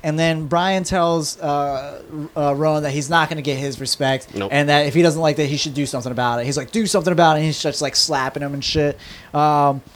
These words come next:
Speaker 1: and then, uh, Harper attacks him from behind.
Speaker 2: That's what I'm talking about.
Speaker 1: Yeah, yeah. Uh, so they start beating down Dan O'Brien together, and then Roman comes out for the save. Uh, but then, you know, Harper and Rowan just fucking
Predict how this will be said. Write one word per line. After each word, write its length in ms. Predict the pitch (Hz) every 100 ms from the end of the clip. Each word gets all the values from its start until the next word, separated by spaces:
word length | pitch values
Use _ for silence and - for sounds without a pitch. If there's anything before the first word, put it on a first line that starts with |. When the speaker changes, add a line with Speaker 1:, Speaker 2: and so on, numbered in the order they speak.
| - -
Speaker 1:
and 180 | 156 160
then, 300 | 170 170 165
uh, 260 | 160 156
Harper 320 | 143 208 208 175
attacks 440 | 165 160 151 -
him 160 | 156 143
from 160 | 147
behind. 460 | 139 135 127 120 117
Speaker 2:
That's 340 | 117 110 -
what 100 | 110
I'm 140 | 117 117
talking 380 | 113 98 95 98
about. 280 | 95 98
Speaker 1:
Yeah, 520 | 156 160 160 143 113 104 -
yeah. 340 | 151 135 123 131
Uh, 360 | 151 147 147
so 120 | 143 170
they 160 | 190
start 320 | 185 196 170
beating 240 | 143 185 175
down 440 | 156 156 151 147
Dan 200 | 143 143
O'Brien 360 | 139 135 135 131
together, 500 | 131 127 127 127 127 - -
and 120 | 143
then 140 | 151 160
Roman 320 | 208 233 180
comes 220 | 151 147
out 180 | 135 123
for 60 |
the 80 | 131
save. 480 | 120 123 117 117 107 - - -
Uh, 460 | 131 135 131 131 127
but 220 | 123 147
then, 420 | 160 160 151 147 160
you 80 |
know, 120 | 147 127
Harper 320 | 151 151 151
and 120 | 147
Rowan 480 | 147 139 139 139 135
just 320 | - 135 -
fucking 460 | - 123 131 131 127